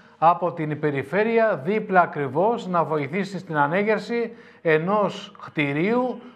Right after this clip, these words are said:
που θα στεγάζει όλον αυτόν τον πλούτο, ε, των, α, Μικρασιατών, των κατοίκων του Πετρομείου, που, ε, εδώ και χρόνια,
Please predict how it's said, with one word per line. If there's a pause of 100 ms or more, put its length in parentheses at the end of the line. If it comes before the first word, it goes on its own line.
(100)
που
θα
στεγάζει (100)
όλον
αυτόν
τον
πλούτο, (360)
ε,
των,
α,
Μικρασιατών, (580)
των
κατοίκων
του
Πετρομείου,
που, (1040)
ε,
εδώ
και
χρόνια,